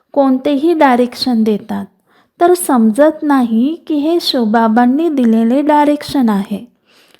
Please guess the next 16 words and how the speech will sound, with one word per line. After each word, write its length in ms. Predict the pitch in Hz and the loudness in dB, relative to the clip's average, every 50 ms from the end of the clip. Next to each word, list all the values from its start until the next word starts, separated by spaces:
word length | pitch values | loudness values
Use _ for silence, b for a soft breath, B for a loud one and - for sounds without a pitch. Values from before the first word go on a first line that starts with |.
| b | b
शिवबाबांना 840 | - - 285 269 226 226 240 233 226 220 247 247 247 262 285 311 339 330 | -6 -2 0 0 2 2 2 2 2 2 2 2 2 2 0 0 -2 -2
संपूर्ण 680 | - - 277 240 226 226 226 - 285 302 320 339 349 330 | -2 -2 -2 -2 -2 -2 -4 -4 -4 -4 -2 -2 0 0
दिवस 560 | 302 233 240 240 214 226 240 262 262 262 254 220 | 0 0 0 0 0 2 0 0 0 -4 -6 -4
जसे 680 | 233 233 226 226 - - 233 226 240 269 311 359 - B B B B B B B B - | -4 -2 -4 -4 -6 -6 -4 -2 -2 -2 -2 -4 -8 B B B B B B B B 2
काही 380 | 277 269 277 254 - 320 330 | 2 2 2 2 0 0 0
विसरूनच 760 | 302 262 277 269 - - 320 302 311 302 302 311 320 311 - | 0 0 0 -2 -2 -4 -4 -2 -2 0 0 0 -2 -2 -2
गेले 320 | 254 269 254 240 226 226 220 | 0 0 2 2 2 2 2
आहेत. 420 | 214 208 202 220 - - 185 - - _ _ _ _ _ _ _ b b b b b b b b - | 2 0 -2 -2 -4 -6 -12 -12 -14 _ _ _ _ _ _ _ b b b b b b b b -4
पूर्णपणे 680 | 311 302 302 320 330 349 359 349 349 311 294 302 302 294 | -2 0 0 2 2 2 2 2 0 -2 0 0 0 0
न 140 | 277 269 294 320 339 339 - - | 2 2 2 2 0 0 -2 -2
समजल्या 580 | 311 269 240 233 233 226 220 240 240 226 233 233 | 0 2 2 2 2 0 0 0 0 0 0 -2
कारणाने 960 | 233 - 254 254 254 262 277 302 320 320 302 262 233 226 247 285 311 311 - 277 | -4 -4 -2 -2 0 0 0 0 0 0 0 0 0 0 -2 -4 -4 -6 -6 -6
ते 80 | 269 | -6
काम 400 | 262 269 - 254 240 233 240 277 | -6 -4 -2 -2 0 0 0 0
करत 500 | 277 - - 320 320 320 320 311 320 - | -2 -2 0 0 2 2 2 0 0 -2
नाहीत. 380 | 262 233 214 214 208 214 196 | -2 -2 -2 -2 -4 -6 -8